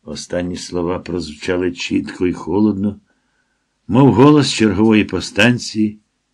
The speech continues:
що оголошує про відправлення поїзда. І ще ось що, Малюто Максимовичу, я вам дуже вдячний за тепле ставлення до Іночки. У дівчинки складна доля, але в неї непогані задатки.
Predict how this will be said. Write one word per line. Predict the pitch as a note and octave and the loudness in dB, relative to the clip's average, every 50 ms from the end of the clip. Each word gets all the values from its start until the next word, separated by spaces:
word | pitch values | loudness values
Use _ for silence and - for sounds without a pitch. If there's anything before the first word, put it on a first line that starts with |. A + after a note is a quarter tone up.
| _ _ _ _ _ - | _ _ _ _ _ -14
що | - - C#3+ C3+ | -8 -4 -2 -2
оголошує | G#2 F2+ D#2+ E2+ G#2 G#2+ - - - G2 F#2+ | -2 0 0 0 0 -2 -2 -6 -8 -8 -8
про | - - D2+ D#2+ | -8 -8 -8 -6
відправлення | D2 C#2+ - _ - F2 F2 F2+ F2 E2+ E2+ E2 D2+ - - | -8 -10 -12 _ -8 -6 -4 -4 -4 -4 -4 -6 -8 -10 -12
поїзда. | - D2+ C#2+ C2+ B1 - - - B1 C2 B1+ _ _ _ _ _ _ _ _ _ _ _ _ _ _ _ _ _ _ | -10 -10 -8 -8 -10 -12 -16 -18 -18 -20 -20 _ _ _ _ _ _ _ _ _ _ _ _ _ _ _ _ _ _
І | - C3+ C3+ | -6 -4 -2
ще | C3 - - C#3+ A#2+ A2+ | -2 -2 2 4 4 6
ось | A2+ G#2+ | 6 4
що, | - - - - G2 | 2 -2 -4 -2 -2
Малюто | G2 F#2+ F#2 F#2+ F#2+ F#2 - G2 G2 | -2 0 0 0 0 -2 -2 -4 -4
Максимовичу, | F#2+ F2 - - F#2 F2+ F2+ F2 D#2+ - - D#2+ D2+ - - _ _ _ _ _ _ _ _ _ | -4 -6 -6 -6 -6 -4 -4 -6 -6 -8 -8 -10 -10 -12 -16 _ _ _ _ _ _ _ _ _
я | - F#2 G2+ G2+ | -2 -2 0 0
вам | F#2+ F#2+ F#2 F#2 | 0 -2 -4 -4
дуже | F#2 G#2+ G2+ F#2 F#2+ G2 | -2 -2 0 0 0 -2
вдячний | F#2+ F#2 E2+ G#2 G#2+ G2 - - - - D#2 D2 C#2+ - _ _ _ _ _ _ _ _ _ _ _ - | 0 0 0 0 0 0 -2 -6 -8 -8 -8 -10 -10 -14 _ _ _ _ _ _ _ _ _ _ _ -14
за | - - E2 E2+ E2+ E2 | -12 -6 -4 -4 -4 -4
тепле | - F#2+ F#2+ F2+ F2 F2+ E2+ D#2 | -2 -4 -4 -4 -4 -6 -6 -6
ставлення | - - - F2+ F2 F2 F2 E2+ E2+ E2+ E2+ E2 | -6 -6 -4 -2 -2 0 -2 -2 -2 -4 -4 -4
до | E2 D2+ E2+ F2 | -4 -4 -4 -2
Іночки. | F2 E2 D#2+ D2 D2+ D2+ D2 - - - - _ _ _ _ _ _ _ _ _ _ _ _ _ _ | -2 -2 -4 -6 -8 -8 -8 -10 -12 -12 -14 _ _ _ _ _ _ _ _ _ _ _ _ _ _
У | C3+ C3+ C3 | 0 0 4
дівчинки | B2 C#3 C#3 B2+ C3 - A#2 A2 G#2+ - A2 G#2 | 4 4 4 4 2 0 0 0 0 0 0 -2
складна | F#2+ - - - G2 G#2+ G#2+ G2 F#2+ G2 G2+ G2 | -2 -4 -6 -4 0 0 0 0 0 -2 -2 -4
доля, | F#2+ E2+ F2 G2+ A2+ A2+ G2+ F2+ E2 E2+ - _ _ _ _ _ _ _ | -4 -2 0 2 4 4 2 2 -2 -6 -12 _ _ _ _ _ _ _
але | - F2+ G2+ G#2 G2+ G2+ G2+ | -4 -2 0 2 2 2 0
в | G2+ | 2
неї | G#2 G#2+ G#2+ G#2 G#2 | 2 4 4 4 4
непогані | G#2 G2 E2+ F2+ F#2 E2+ F2+ F#2+ F#2 F#2+ F#2+ F#2 | 2 -2 -2 -4 -4 -2 -2 -2 -2 -2 -4 -6
задатки. | F2 E2+ E2+ D#2 C#2+ D2 C#2+ - - - C#2+ C2 | -4 -4 -4 -4 -4 -8 -10 -12 -14 -14 -14 -14